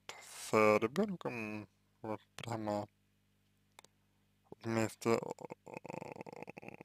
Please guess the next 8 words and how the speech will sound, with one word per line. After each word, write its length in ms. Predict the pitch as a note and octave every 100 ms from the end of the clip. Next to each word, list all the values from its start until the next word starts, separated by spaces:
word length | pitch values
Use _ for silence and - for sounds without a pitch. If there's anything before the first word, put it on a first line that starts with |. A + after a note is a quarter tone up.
| - - -
с 100 | -
ним. 300 | A#2+ A#2 G#2+ G2+ _ _ _ _ _ _ _ _ _ _ _ _ _ _ - - _ _ _ _ _ _ _ _ - G#2+ G#2 - -
Вот, 340 | G#2+ G#2 G2+ -
это 400 | E3 E3+ C3 A#2+ A2 _ _ _ _ _ _ _ _ _ _ - _ _ _ _ - - _ _ _ _ _ _ _ _ _ _ _ _ _ - - -
могло 380 | G#2 G2 A2+
бы 240 | A#2 A2+ G2+ G#2 - _ _ _ _ _ _ _ _ _ _ _ _ - - - - - _ _ _ _
помочь 500 | - G#2+ A2+ A#2 - -
вам 400 | G#2+ G#2 G2+